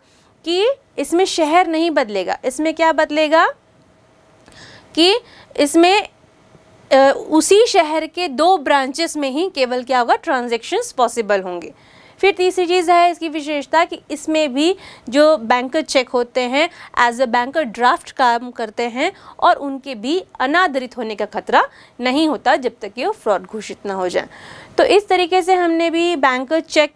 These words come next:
की विशेषता समझी। तो अभी तक गौण कार्य में जो हमने पहला क्लासिफिकेशन देखा या पहला वर्गीकरण देखा कि बैंक जो है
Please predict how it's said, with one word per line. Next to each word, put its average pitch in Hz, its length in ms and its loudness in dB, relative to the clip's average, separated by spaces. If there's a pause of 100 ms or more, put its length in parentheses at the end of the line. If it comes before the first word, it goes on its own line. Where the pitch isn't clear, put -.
(100)
की 311 120 -4
विशेषता 247 540 -4
समझी। 202 320 -8
तो 320 80 4
अभी 320 140 0
तक 381 120 4
गौण 269 600 0
कार्य 269 400 0
में 226 380 -8 (360)
जो 294 140 -2
हमने 311 520 0 (320)
पहला 302 420 4 (680)
क्लासिफिकेशन 311 800 -4
देखा 233 240 0
या 285 160 -2
पहला 277 360 0
वर्गीकरण 247 640 -6
देखा 226 240 -2
कि 285 140 -10
बैंक 226 460 -2
जो 226 180 -2
है 262 180 2